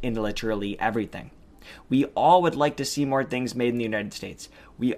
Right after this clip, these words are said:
all would like to see U S workers have opportunity. We would all like to see innovation happen in the United States. This bill can help aid that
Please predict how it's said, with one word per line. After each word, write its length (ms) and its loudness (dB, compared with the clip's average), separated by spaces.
all 300 8
would 100 4
like 140 2
to 80 -6
see 160 -2
U 200 0
S 160 4
workers 360 -2
have 160 0
opportunity. 600 -2
We 80 -6
would 160 -2
all 300 4
like 160 2
to 80 -4
see 320 0
innovation 440 2
happen 580 -4
in 300 4
the 160 2
United 340 0
States. 300 -2
This 180 -6
bill 240 2
can 220 -4
help 440 0
aid 260 2
that 420 0